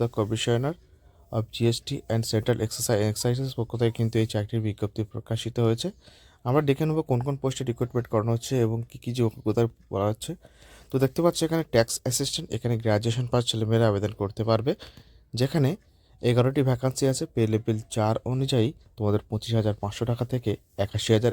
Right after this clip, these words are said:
একশো টাকা বেতন দেওয়া হবে। দু নম্বর পোস্টে বলা হচ্ছে স্টেনোগ্রাফার গ্রেড টু।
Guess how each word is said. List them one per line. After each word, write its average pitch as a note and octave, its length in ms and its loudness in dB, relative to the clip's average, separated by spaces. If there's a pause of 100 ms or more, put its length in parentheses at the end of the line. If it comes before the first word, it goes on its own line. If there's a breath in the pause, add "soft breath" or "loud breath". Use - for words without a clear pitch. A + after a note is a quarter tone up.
একশো - 260 -4
টাকা A2+ 200 -2
বেতন A2+ 300 0
দেওয়া F#2 240 4
হবে। F2 220 -6 (1800 soft breath)
দু C3+ 120 2
নম্বর F3 240 4
পোস্টে F3+ 260 0
বলা E3 140 4
হচ্ছে E3 240 0
স্টেনোগ্রাফার D#3 680 0
গ্রেড A#2 280 2 (100)
টু। A2+ 200 0